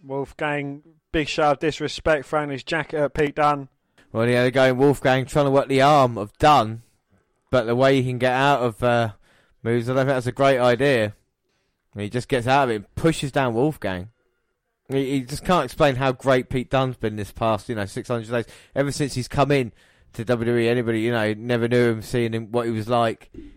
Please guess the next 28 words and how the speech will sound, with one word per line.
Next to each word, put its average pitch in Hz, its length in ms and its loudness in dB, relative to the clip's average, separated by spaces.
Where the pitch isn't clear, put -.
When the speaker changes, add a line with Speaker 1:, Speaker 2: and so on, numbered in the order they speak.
Speaker 2:
in 113 120 -12
the 120 80 -8
U 123 180 0
K 127 240 2
tournament 117 460 -2
as 107 100 -8
well, 120 260 2
being 104 360 -4
great, 120 520 0
you 123 120 -6
know, 104 260 -4
ended 113 240 -4
up 107 140 -8
losing 113 280 -2
in 110 120 -6
the 92 60 -12
final 123 420 0
there. 101 340 -2
Speaker 1:
Wrenches 143 580 -4
Wolfgang 151 540 -4
down 156 320 -2
by 139 120 0
just 139 280 -10
pu-, 165 340 -2
pulling 170 320 -2
his 143 100 -4
arm 147 200 0
backwards. 151 640 -4